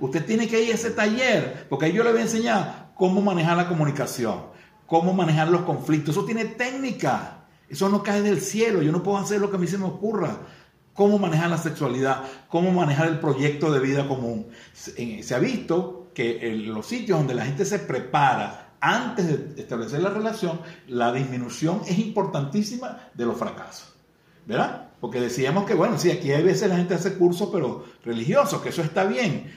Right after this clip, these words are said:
pero además del curso religioso, haga un curso de preparación, debe ser obligatorio. Nadie se casa aquí si no hace un curso, no conmigo, con quien sea, de preparación en la pareja, para la salud en la pareja. Hay muchas cosas que se estudian, esto se estudia científicamente.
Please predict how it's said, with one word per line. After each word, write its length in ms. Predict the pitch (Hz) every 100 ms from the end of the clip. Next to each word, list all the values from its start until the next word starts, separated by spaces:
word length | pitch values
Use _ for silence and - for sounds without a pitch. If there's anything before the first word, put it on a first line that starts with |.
| -
pero 420 | - 120 123 113 -
además 300 | 113 110 139
del 100 | 220
curso 300 | 220 202 220
religioso, 640 | 226 214 202 156 135 185 - - -
haga 180 | 135 175
un 60 |
curso 220 | 180 185 196
de 60 |
preparación, 680 | - 156 139 143 120 - 190
debe 140 | 165 180
ser 100 | 208
obligatorio. 840 | 180 170 139 123 151 139 117 104 - - - -
Nadie 460 | 175 214 214 220
se 240 | 208 175 147
casa 320 | 208 196 196
aquí 400 | 175 226 233 - -
si 180 | - 147
no 180 | 156 160
hace 140 | 185
un 140 | 170 -
curso, 640 | 226 220 233 226 - -
no 140 | - -
conmigo, 400 | 233 156 185 123
con 140 | 120
quien 200 | 135 120
sea, 300 | - 160 202
de 140 | 156 123
preparación 840 | 123 120 110 - 143 160 180 - - -
en 140 | 127
la 80 | 117
pareja, 400 | 117 131 110 104 -
para 220 | 120 110 107
la 60 |
salud 300 | - 110 120
en 60 | 131
la 100 | 120
pareja. 240 | 117 98 98 - - -
Hay 140 | 143
muchas 380 | 165 254 247 -
cosas 420 | - 208 226 131
que 100 | 170
se 100 | -
estudian, 440 | 143 156 156 131 113
esto 180 | - 175
se 80 |
estudia 260 | 175 175 190
científicamente. 1000 | 180 147 156 170 - 120 127 110 - -